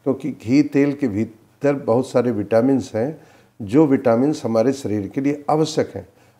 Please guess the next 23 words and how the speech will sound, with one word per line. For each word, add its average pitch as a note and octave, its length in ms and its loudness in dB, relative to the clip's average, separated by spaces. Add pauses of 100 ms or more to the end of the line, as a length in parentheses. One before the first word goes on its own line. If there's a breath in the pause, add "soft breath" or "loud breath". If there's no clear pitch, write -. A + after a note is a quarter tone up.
अगर A2 200 0
हम B2 140 -2
बिल्कुल G#2+ 320 -2
बंद C3 240 0
कर A#2 180 -2
देंगे, A#2 280 -2
तो B2 280 -6
उन A#2+ 120 -2
विटामिन A#2 460 0
से C#3 140 -6
होने A#2+ 240 -2
वाले A2+ 340 0
लाभ A2+ 200 2
से B2+ 160 -6
वंचित A#2+ 420 -6
हो B2+ 60 -6
जाएंगे, B2+ 360 -4
कई B2+ 220 -4
नई A2 180 -4
बीमारियों G2+ 460 -6
को G2 140 -10
जन्म F2 200 -8
देंगे। E2 420 -16